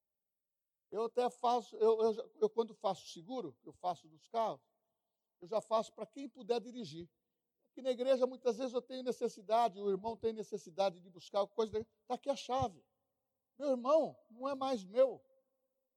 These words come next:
Eu tenho que administrar, por isso que eu quero um carro novo. Eu, e, e você pode falar, "Eu quero um carro novo", e Deus te dá o carro novo. Aí o outro olha e fala, "Mas por que que Deus só dá pra ele, ou só dá pra ela e não dá pra mim?"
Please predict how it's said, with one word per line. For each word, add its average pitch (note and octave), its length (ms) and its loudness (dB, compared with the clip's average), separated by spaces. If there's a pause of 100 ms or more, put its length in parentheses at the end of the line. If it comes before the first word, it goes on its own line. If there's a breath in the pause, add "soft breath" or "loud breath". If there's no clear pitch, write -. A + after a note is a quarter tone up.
(240)
Eu G#3+ 60 -8
tenho B3+ 160 -6
que C4 80 6
administrar, A3+ 640 -6
por - 160 -16
isso A#3+ 140 -12
que C#4+ 80 -6
eu C#4 60 -8
quero B3+ 220 2
um C4+ 60 -10
carro C4 260 0
novo. A#3+ 400 6 (1300)
Eu, G3 100 -6 (720)
e, C#4+ 220 -10
e - 20 -6
você C4+ 320 -2
pode - 280 4
falar, A3+ 160 0
"Eu A#3 80 2
quero B3+ 200 4
um B3 80 -6
carro B3 240 2
novo", B3+ 280 8
e D#4 40 -14
Deus D4 220 -4
te F#4+ 100 -10
dá F4 140 -2
o E4+ 60 -6
carro D4+ 220 -4
novo. D#4 240 -18 (880)
Aí C#4 420 2
o C4 100 -6
outro C4 280 6
olha B3 100 6
e - 40 -8
fala, B3 160 4
"Mas D4 120 2
por C5 160 -4
que - 140 -6
que D4+ 160 -4
Deus B3 240 0
só B3 120 4
dá G#3 160 4
pra G#3 240 6
ele, A3+ 320 4
ou A3 120 4
só A3+ 160 -4
dá G3+ 120 4
pra F#3+ 220 0
ela G#3 140 4
e - 20 -12
não A3+ 100 -14
dá F#3+ 140 0
pra E3+ 160 -2
mim?" D3 160 -16